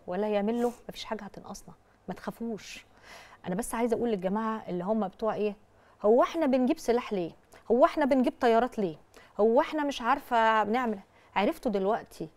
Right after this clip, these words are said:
انكم مدينين باعتذار للرجال اللي حافظوا على البلد دي، اللي هي النهارده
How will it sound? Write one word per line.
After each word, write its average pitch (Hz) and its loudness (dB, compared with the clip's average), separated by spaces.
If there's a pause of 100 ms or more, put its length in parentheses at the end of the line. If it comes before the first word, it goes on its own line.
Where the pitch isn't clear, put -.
(160)
انكم 196 -2
مدينين 220 4
باعتذار 202 0 (240)
للرجال 202 4 (240)
اللي 185 -4
حافظوا 208 0
على 185 0
البلد 185 2
دي، 202 -2 (960)
اللي 190 -2
هي 196 2
النهارده 190 0